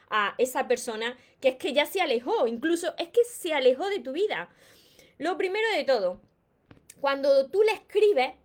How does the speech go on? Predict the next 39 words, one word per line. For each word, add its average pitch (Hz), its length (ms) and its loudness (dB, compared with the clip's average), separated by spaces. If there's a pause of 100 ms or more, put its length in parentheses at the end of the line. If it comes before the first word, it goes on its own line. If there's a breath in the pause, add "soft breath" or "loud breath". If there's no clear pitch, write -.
(160)
porque 233 840 2
te 320 120 -2
ha 349 60 0
dado 349 260 0
así 339 360 -2
ese 311 220 -4
volunto, 277 720 2
que - 80 -6
a 208 60 -4
mí 226 100 -6
también 311 360 -4
me 247 100 0
ha 214 80 -6
pasado, 240 400 -4
¿eh? 254 120 -8 (320 loud breath)
Te - 80 -4
ha 277 60 2
dado 330 140 2
ese 330 180 -4
volunto, 302 600 2 (160 loud breath)
y 240 40 -6
aunque 240 180 0
esa 359 180 -2
persona 339 520 -6 (260)
ya 254 200 -2
se 339 160 -6
haya 330 300 -4 (100)
alejado 311 440 -2
de 311 120 -4
tu 349 100 -6
vida, 311 300 -2 (300 loud breath)
te 311 100 -2
da 349 160 0
por 294 240 -2
preguntarle 254 800 0
a 196 40 -4
esa 202 200 -10
persona, 190 340 -10
¿no? 214 200 -10